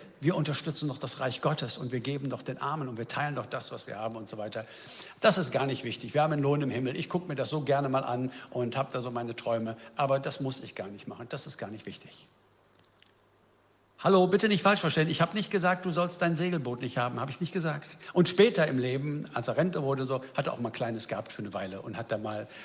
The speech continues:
auch richtig spielen dürfen. Klasse. Ja, also bitte nicht falsch hören.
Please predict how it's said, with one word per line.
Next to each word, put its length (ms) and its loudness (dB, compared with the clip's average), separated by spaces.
auch 160 0
richtig 300 0
spielen 300 -2
dürfen. 360 -12
Klasse. 360 0
Ja, 300 -2
also 180 0
bitte 240 2
nicht 180 4
falsch 260 0
hören. 160 -4